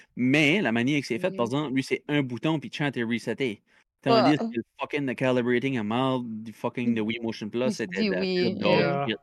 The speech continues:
Speaker 3: Yeah.
Speaker 1: Fallait que tu mettes le controller flat sur une flat surface
Speaker 3: Uh-huh.
Speaker 1: pour se synchroniser. Ça, par
Speaker 3: Yeah.
Speaker 1: exemple, c'est, écoute, c'était des montées en technologie qu'on a été obligé de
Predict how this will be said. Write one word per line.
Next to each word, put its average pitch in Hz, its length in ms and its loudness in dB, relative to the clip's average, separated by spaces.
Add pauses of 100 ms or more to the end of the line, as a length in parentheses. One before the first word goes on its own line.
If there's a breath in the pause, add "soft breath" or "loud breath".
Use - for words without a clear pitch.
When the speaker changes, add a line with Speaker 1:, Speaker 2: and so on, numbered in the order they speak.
(200)
Speaker 3:
Yeah. 143 300 -10 (100)
Speaker 1:
Fallait 117 220 4
que 101 60 -6
tu 117 80 -6
mettes 123 160 2
le 117 80 0
controller 120 460 0
flat 117 380 2
sur - 160 -8
une 107 60 -8
flat 110 220 2
surface 104 500 -6
Speaker 3:
Uh-huh. 151 360 -4 (540)
Speaker 1:
pour 113 140 -4
se 107 100 -6
synchroniser. 101 560 -4
Ça, - 160 -6
par 117 140 0
Speaker 3:
Yeah. 107 80 -4
Speaker 1:
exemple, 107 280 -6
c'est, - 120 -14 (500)
écoute, 147 260 0 (100)
c'était - 320 -2
des 139 140 2
montées 170 380 0
en 180 100 -2
technologie 147 560 -4
qu'on 147 140 -2
a 113 60 0
été 107 280 -6
obligé 127 240 -2
de 127 60 -2